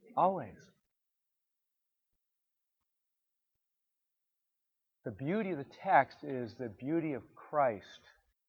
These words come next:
the Son of the living God. The, the pain of the, of the text is being reminded of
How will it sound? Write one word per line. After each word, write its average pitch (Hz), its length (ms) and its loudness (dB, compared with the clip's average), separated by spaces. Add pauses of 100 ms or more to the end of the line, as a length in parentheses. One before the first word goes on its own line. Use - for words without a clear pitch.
(420)
the - 60 -20
Son 135 160 -6
of 131 60 -4
the 120 60 -4
living 117 360 -6
God. 107 340 -6 (1400)
The, 123 180 0 (360)
the 123 80 -10
pain 180 380 -4
of 139 60 -4
the, 113 140 -8 (100)
of 123 120 -6
the 117 80 -8
text - 540 -6
is 120 140 -10
being 120 200 -6
reminded 107 500 -6
of 90 60 -12